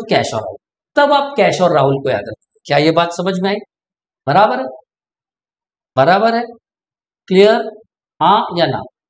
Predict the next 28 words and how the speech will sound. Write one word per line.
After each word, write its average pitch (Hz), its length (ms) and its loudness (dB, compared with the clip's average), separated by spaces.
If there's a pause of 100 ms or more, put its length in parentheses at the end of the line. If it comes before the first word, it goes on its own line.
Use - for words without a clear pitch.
(180)
जैसे 156 300 0 (800)
cash 160 360 0 (680)
paid 143 400 2 (560)
to 233 100 0 (100)
अमित, 131 420 -2
अब 185 160 2
बताओ 127 260 -4 (680)
कैश 226 200 2 (100)
पे 233 140 0
किया 226 220 2 (100)
अमित 156 220 -2 (100)
को 131 120 -8
रुपीज 208 400 -6
वन 147 180 0
थाउजेंड। 117 300 -6 (600)
दोस्तों 262 340 -2
कैश 226 320 0
पे 240 80 -4
किया 226 180 0
अमित 160 300 0
को, 139 100 -8
बोलो 156 200 -2 (100)
कैश 208 300 2
जा 226 160 4
रहा 254 100 -2
है, 254 80 -6 (180)
हाँ 156 180 2
सर 123 180 -10